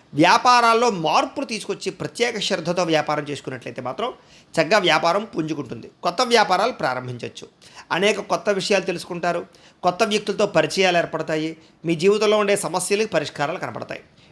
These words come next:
విడిపోయిన వ్యక్తులు కానీ, ప్రేమికులు కానీ, బంధువులు కానీ, స్నేహితులు కానీ మళ్ళీ తిరిగి కలుసుకోగలుగుతారు. ఆర్థికంగా ఎదగడానికి మంచి అవకాశాలు కనపడతాయి.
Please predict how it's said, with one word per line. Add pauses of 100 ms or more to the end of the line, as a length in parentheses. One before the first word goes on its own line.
విడిపోయిన
వ్యక్తులు
కానీ,
ప్రేమికులు
కానీ,
బంధువులు
కానీ,
స్నేహితులు
కానీ
మళ్ళీ
తిరిగి
కలుసుకోగలుగుతారు. (500)
ఆర్థికంగా
ఎదగడానికి
మంచి
అవకాశాలు
కనపడతాయి.